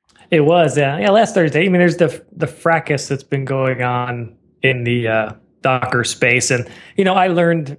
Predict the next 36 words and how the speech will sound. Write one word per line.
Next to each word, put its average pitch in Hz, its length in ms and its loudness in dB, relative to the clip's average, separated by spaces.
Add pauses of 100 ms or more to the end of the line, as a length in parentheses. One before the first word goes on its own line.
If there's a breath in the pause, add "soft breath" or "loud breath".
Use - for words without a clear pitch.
from 135 160 -6
my 131 140 -10
last 135 280 -4
job 131 140 -6
as 117 100 -10
a 117 60 -8
cloud 127 240 -2
provider 120 340 -4
to 120 140 -6
not 139 180 0
do 127 100 -4
two 202 220 2
things. 143 340 -4
First 202 220 0
of - 60 -2
all, 170 100 4
you 147 140 2
never 143 260 0
gloat 131 360 -4
when 123 100 -10
another 120 280 -4
cloud 117 320 0
provider 113 360 -2
has 110 240 -2
an 113 80 -4
outage 156 400 0
because, 113 680 -4
you 113 80 -2
know, 110 240 -6
that's - 220 -4
going 131 180 2
to 120 60 0
be 117 100 -4
you 131 240 2
at 175 100 0
some 165 200 0